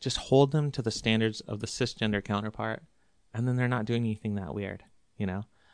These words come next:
Oh, that woman got kicked out of her house, had a lot, you know, had a lousy up, up,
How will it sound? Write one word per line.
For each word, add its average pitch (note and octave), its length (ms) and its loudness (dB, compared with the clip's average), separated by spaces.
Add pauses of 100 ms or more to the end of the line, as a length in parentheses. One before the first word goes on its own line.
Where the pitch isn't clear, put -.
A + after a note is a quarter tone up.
(200)
Oh, B2+ 220 8
that A#2 280 4
woman G#2+ 480 -2 (1600)
got G2+ 180 -8
kicked A#2 200 -8
out B2+ 120 -6
of C3 60 -6
her C#3 100 -2
house, G2+ 480 -10 (480)
had G#2 180 -4
a - 20 2
lot, G#2+ 380 2
you A#2 120 0
know, G#2 60 2
had G#2 180 -2
a G#2 40 -2
lousy G#2+ 400 0
up, G#2+ 160 -2 (100)
up, G2+ 60 -4